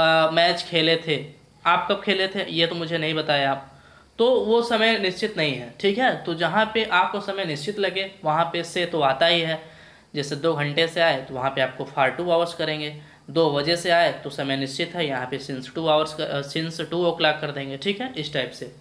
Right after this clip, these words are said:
तो since for के साथ इसमें समय भी जुड़ा होता है। चलिए अब हम बात करते हैं एग्जांपल पे, चलते हैं एग्जांपल पे और आपको अच्छे तरीके से यहाँ पे समझाने की कोशिश करते हैं। जैसे वे यहाँ क्या करेंगे, ठीक है, यहाँ पे क्या है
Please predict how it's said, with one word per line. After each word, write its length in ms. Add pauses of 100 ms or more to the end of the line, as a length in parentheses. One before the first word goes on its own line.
(360)
तो 60
since 300
for 200
के 80
साथ 240
इसमें 220
समय 300
भी 140
जुड़ा 220
होता 340
है। 120 (440)
चलिए 260
अब 200
हम 140
बात 240
करते 220
हैं 100
एग्जांपल 480
पे, 260 (200)
चलते 280
हैं 80
एग्जांपल 420
पे 100
और 480
आपको 260
अच्छे 160
तरीके 260
से 100
यहाँ 140
पे 80
समझाने 440
की 100
कोशिश 340
करते 340
हैं। 220
जैसे 520 (400)
वे 320
यहाँ 260
क्या 240
करेंगे, 600 (100)
ठीक 200
है, 240
यहाँ 220
पे 120
क्या 240
है 260